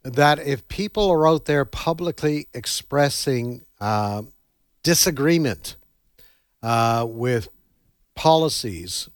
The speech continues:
public policies put forward by the left, by Democrats, such as critical race theory, that they are going to be painted as a danger to democracy.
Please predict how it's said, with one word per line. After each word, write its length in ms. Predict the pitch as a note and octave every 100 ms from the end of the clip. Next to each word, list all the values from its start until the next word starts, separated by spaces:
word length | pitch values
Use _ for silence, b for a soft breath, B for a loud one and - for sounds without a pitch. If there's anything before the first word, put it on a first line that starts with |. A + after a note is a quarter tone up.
| _ -
public 320 | C3+ D3 -
policies 560 | C#3+ C#3 C#3 - A2+
put 220 | - - -
forward 600 | - D#3+ D#3+ B2 A2 - b b -
by 160 | C3 B2+
the 100 | B2+
left, 480 | C#3+ C#3+ - - - _ _ b -
by 200 | B2 B2+
Democrats, 880 | B2+ C#3 C#3+ - A#2+ G2 G2 - - _ _ -
such 320 | - D#3+ D3+
as 140 | B2+
critical 420 | - D#3+ C3+ C3+
race 360 | B2+ C#3 D3+ -
theory, 440 | B2+ A2 G#2 G#2+ b b b b b A#2 G2+ C#3+
that 340 | D3 C#3+ - -
they 300 | C#3 D3+ G3+
are 140 | F#3 E3
going 260 | F3 D#3+
to 80 | D3+
be 140 | D3
painted 580 | C#3 - E3 E3 E3 E3+ -
as 240 | C3 A#2
a 140 | B2
danger 760 | A2+ G2+ C#3 E3+ F#3+ E3 F#3 E3 _ _ b b -
to 140 | D#3+
democracy. 880 | C#3 C#3+ D#3+ F#3 E3 C3+ A2 D#2+